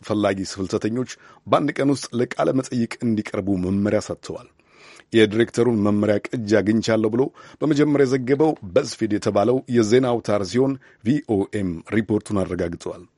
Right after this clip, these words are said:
የኢሚግሬሽን አገልግሎት ቃል አቀባይ እንደሚሉት አዲሱ መመሪያ የተያዙ ፍልሰተኞችን የማስወጣትና የባለ ጉዳዮችን የተራዘመ ተራ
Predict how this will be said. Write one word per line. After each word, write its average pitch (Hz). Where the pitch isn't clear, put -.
የኢሚግሬሽን 151
አገልግሎት 131
ቃል 123
አቀባይ 104
እንደሚሉት 90
አዲሱ 104
መመሪያ 101
የተያዙ 110
ፍልሰተኞችን 110
የማስወጣትና 117
የባለ 147
ጉዳዮችን 123
የተራዘመ 101
ተራ 117